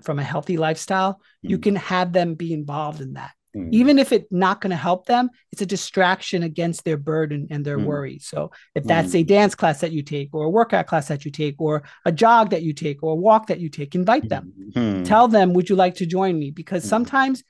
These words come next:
Speaker 1: you don't always have to talk about the big C when you're
Speaker 2: Correct.
Speaker 1: around someone who has the big C or who's going through the big C.
Speaker 2: Mm.
Speaker 1: So that, I would say number two is that. And I think the third one is really to have them, I think you should, I think you should challenge them a little bit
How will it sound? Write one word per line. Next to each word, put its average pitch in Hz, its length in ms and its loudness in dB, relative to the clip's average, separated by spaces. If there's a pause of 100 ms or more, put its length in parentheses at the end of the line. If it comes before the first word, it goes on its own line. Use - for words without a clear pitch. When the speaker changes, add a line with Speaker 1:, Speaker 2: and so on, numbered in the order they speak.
(240)
Speaker 1:
you 226 100 -2
don't 262 140 2
always 254 220 2
have - 140 4
to 247 80 -12
talk 214 240 0
about 175 240 -2
the 165 60 -12
big 147 220 -10
C 143 360 -6
when 160 120 -2
you're 156 100 0
Speaker 2:
Correct. 165 160 -4
Speaker 1:
around 160 280 -6
someone 165 360 -4
who 175 160 -4
has 196 320 0
the 160 100 -6
big 147 180 -8
C 143 280 -8
or 156 200 -2
who's 151 240 -4
going 196 280 4
through 165 140 -4
the 151 60 -6
big 147 200 -8
C. 139 300 -14 (220)
Speaker 2:
Mm. 170 260 -12
Speaker 1:
So 160 120 2
that, 160 100 2
I 160 60 2
would 170 140 0
say 170 160 0
number 151 260 -2
two 147 300 -6
is 143 160 -6
that. 147 240 -10 (640)
And 202 160 4
I 196 80 6
think 370 200 2
the - 100 -2
third 190 360 4
one 208 280 2
is 170 200 -4
really 214 480 -2
to 214 140 -12
have 180 500 -2
them, 165 560 -2 (460)
I 202 100 -4
think 262 240 -2
you 269 60 0
should, 262 180 -2
I 190 160 2
think 247 220 0
you 240 80 -2
should 220 160 -6
challenge 202 440 -2
them 156 220 -4
a 147 40 -6
little 147 260 -8
bit 147 260 -10